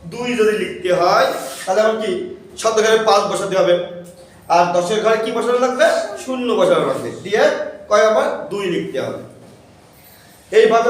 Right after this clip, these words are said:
আমরা সংখ্যা। এবার হাজার, হাজার বা সহস্র, সহস্র বা হাজার আমরা যেটাই বলি, এটা হাজারে উচ্চারিত করতে হয়। এখানে কত?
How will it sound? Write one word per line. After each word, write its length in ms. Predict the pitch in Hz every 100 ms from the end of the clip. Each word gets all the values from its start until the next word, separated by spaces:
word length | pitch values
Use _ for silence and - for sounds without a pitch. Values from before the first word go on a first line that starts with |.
| 214
আমরা 160 | 208 247 240 -
সংখ্যা। 280 | 175 165 - -
এবার 240 | 254 262 254 247 - - - - - - - - - - - - -
হাজার, 440 | - 466 165 151 - - - - - - - - -
হাজার 340 | 180 190 240 240 - -
বা 120 | 185 185 180 -
সহস্র, 420 | 175 180 196 - - - - - - - -
সহস্র 340 | 175 185 208 208 208 - - - -
বা 80 | 160 165
হাজার 240 | 175 180 180
আমরা 140 | 175 175
যেটাই 240 | 175 180 190
বলি, 160 | 214 285 302 - - - - 165
এটা 120 | 175 -
হাজারে 600 | 160 - - 196 190 190 190
উচ্চারিত 320 | - 175 165 156
করতে 200 | 143 117 135
হয়। 160 | 180 - - - - 247
এখানে 260 | 254 247 247
কত? 160 | 240